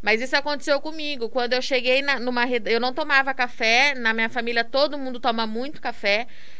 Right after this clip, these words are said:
e eu era a única pessoa, assim, que não tomava muito café, enfim, única criança, enfim. Mas quando eu cheguei numa redação há dez anos atrás, onze, eu falei, "Gente, eu vou ter que tomar café, senão eu não acompanho esse povo, não."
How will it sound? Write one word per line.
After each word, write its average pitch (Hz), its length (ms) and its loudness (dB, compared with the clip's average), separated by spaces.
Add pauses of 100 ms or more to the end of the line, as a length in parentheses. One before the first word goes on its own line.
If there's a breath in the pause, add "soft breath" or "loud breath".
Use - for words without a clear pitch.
(160 soft breath)
e 208 160 -2
eu 226 160 4
era 233 260 8
a 240 40 6
única 294 400 -2
pessoa, 262 520 -2
assim, 247 320 -6
que 285 120 -6
não 262 200 0
tomava 277 440 2
muito 269 260 -6
café, 240 500 0 (200)
enfim, 226 400 -4
única 262 300 -2
criança, 254 680 -2
enfim. 226 300 -6 (400 loud breath)
Mas 214 180 -2
quando 269 180 -2
eu 320 80 -2
cheguei 277 360 0
numa 247 240 2
redação 254 760 0
há 185 360 4 (920)
dez 185 340 0
anos 180 180 -2
atrás, 190 480 -2
onze, 175 460 -6 (420 soft breath)
eu 202 100 -4
falei, 226 300 4
"Gente, 262 340 4
eu 254 80 2
vou 254 120 4
ter 262 120 4
que - 80 -6
tomar 254 240 2
café, 262 320 4
senão 262 180 0
eu 254 40 2
não 262 80 4
acompanho 277 340 2
esse 359 160 0
povo, 269 340 2
não." 494 280 0